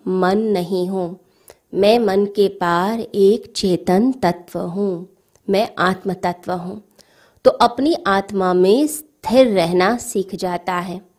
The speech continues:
तो वहाँ पर दोनों स्थितियों का अभाव हो जाता है,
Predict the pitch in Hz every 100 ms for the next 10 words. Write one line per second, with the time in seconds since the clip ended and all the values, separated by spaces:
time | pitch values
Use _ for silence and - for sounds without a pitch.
0 | _ _ - _ _ 247 226 220 208 254
1 | 302 233 190 180 175 202 214 240 339 339
2 | - 220 - 196 180 185 185 247 - 185
3 | 180 175 180 180 180 190 175 175 180 175
4 | 185